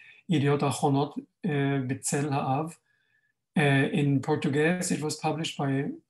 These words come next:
a Holocaust survivor who took it upon him to, to print it in Portuguese. And it's writ-, and it's of course available in German. Uh, so one of the, one of, if you have a problem, let me know.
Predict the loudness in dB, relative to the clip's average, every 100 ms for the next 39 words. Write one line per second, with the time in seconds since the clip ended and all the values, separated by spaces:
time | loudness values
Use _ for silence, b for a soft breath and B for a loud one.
0 | _ -4 -2 0 -2 -2 -2 -2 -2 -2
1 | -4 -6 -6 -4 -4 -2 -2 -4 -6 -10
2 | -12 -10 -10 -8 -8 -8 -18 -20 _ _
3 | -4 -2 -2 -4 -6 -6 -6 -4 -4 -4
4 | -8 -16 b b b b b b b b
5 | b 0 2 2 -2 -4 -2 0 0 -2
6 | -6 -4 -2 0 0 0 0 -2 -2 -2
7 | 0 0 -2 -2 -4 -2 -2 -6 -12 _
8 | -4 -2 0 -2 -8 _ _ _ _ _
9 | _ _ 4 4 4 -2 -2 -2 0 0
10 | 0 -4 -2 -2 -2 0 2 2 0 -2
11 | -2 0 -2 -4